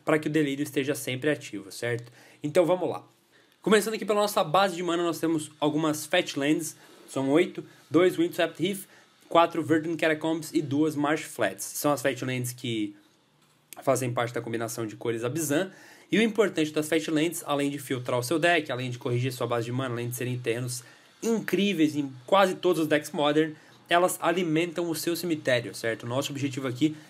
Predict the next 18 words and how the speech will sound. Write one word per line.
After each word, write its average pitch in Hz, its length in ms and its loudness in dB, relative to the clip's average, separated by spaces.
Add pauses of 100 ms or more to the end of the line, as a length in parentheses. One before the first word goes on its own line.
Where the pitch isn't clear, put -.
é 135 60 -8
ter 123 260 -2
quatro 151 360 2
tipos 151 260 -4
de 127 80 -6
cartas 131 320 0
diferentes 131 320 -6
no 143 60 -2
nosso 139 160 -4
cemitério. 127 420 -2 (320)
E 147 80 6
a 151 40 6
maneira 147 200 2
mais 151 220 0
simples 147 280 -4
de 127 60 -8
colocar 127 560 -2 (280)
terrenos 156 720 2